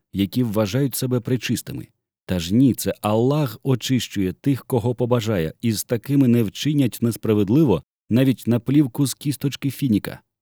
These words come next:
Поглянь, як вони зводять на говір на Аллаха. Достатньо цього, як гріха очевидного.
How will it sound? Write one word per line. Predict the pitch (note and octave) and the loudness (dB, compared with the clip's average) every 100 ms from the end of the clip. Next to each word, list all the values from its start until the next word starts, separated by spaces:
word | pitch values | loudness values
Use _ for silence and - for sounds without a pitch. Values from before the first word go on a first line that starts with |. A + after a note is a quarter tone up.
| _ _ _ _ _ | _ _ _ _ _
Поглянь, | C3 A#2+ C3 D3+ A#2+ | 2 2 2 2 2
як | C#3 A#2+ | 2 0
вони | A2+ B2 | 2 2
зводять | A2 G2 C3+ A2 - | 2 0 -2 -2 -2
на | G#2 | -2
говір | G#2 A2+ A#2+ G2+ | 0 0 2 2
на | G2 - | 0 -2
Аллаха. | F#2+ F#2+ G2 C#2 C2 - _ _ | -2 -2 -2 -4 -10 -16 _ _
Достатньо | F#2 G#2 - - A2 - F#2 | -2 0 0 -2 -4 0 -2
цього, | - E2+ D2+ C2 _ - | -2 -4 -6 -8 _ -4
як | G2 G2 | 0 0
гріха | G2+ G2+ - G#2+ | 0 -2 -2 -6
очевидного. | - F#2+ G2+ F2 F2+ E2+ B1+ A#1+ | -6 -6 -4 -2 -2 -4 -6 -12